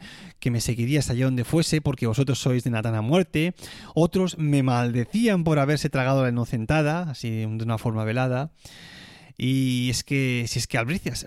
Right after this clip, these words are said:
incluso algunos podcasters grabaron sus impresiones sobre este capítulo, como por ejemplo Verdugo siete ocho nueve en su podcast Zona Reservada, que también hizo una, una, una pequeña contribución al respecto,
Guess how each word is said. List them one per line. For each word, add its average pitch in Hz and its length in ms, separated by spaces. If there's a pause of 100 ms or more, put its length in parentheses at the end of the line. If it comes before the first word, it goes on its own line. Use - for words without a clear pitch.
(160)
incluso 165 320
algunos 214 340
podcasters 208 680
grabaron 165 680
sus 175 300
impresiones 156 560
sobre 139 160
este 139 180
capítulo, 123 400
como 110 160
por 120 100
ejemplo 151 460 (320)
Verdugo 151 500
siete 147 360
ocho 139 180
nueve 151 380
en 131 160
su 123 160
podcast 135 560 (260)
Zona 156 220
Reservada, 139 640 (840)
que 123 120
también 117 280
hizo 117 180
una, 110 480
una, 110 220
una 113 160
pequeña 110 280
contribución 110 580
al 104 100
respecto, 147 600